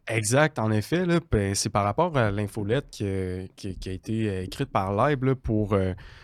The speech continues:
au niveau de la croissance qu'il y a eu de deux mille onze à deux mille vingt-trois dans certains secteurs. Puis, euh, c'est très intéressant de voir qu'il y a, il y a des secteurs qu'on a, qu'on,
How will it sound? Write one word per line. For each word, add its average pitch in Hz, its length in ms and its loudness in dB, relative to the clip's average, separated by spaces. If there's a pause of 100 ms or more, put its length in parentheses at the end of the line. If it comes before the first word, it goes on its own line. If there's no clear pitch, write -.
(180)
au 104 80 2
niveau 104 280 4
de 123 120 4
la 101 300 2
croissance 123 480 0
qu'il 107 120 2
y 104 60 4
a - 20 6
eu 139 140 6
de 113 140 4
deux 117 180 4
mille 127 100 6
onze 131 240 4
à 101 80 2
deux 107 140 0
mille 120 160 0
vingt-trois 113 480 0
dans 98 120 0
certains 143 280 -4
secteurs. 127 560 2 (380)
Puis, 98 340 0
euh, 90 360 -2 (120)
c'est - 180 -8
très 135 180 -2
intéressant 117 560 0
de 123 80 -4
voir 113 440 2
qu'il 120 260 0
y 110 100 -4
a, 92 120 -4
il 90 180 -10
y - 20 -10
a 92 40 -10
des 95 100 -10
secteurs 131 440 -4 (520)
qu'on 104 220 0
a, 90 260 -2
qu'on, 87 380 -10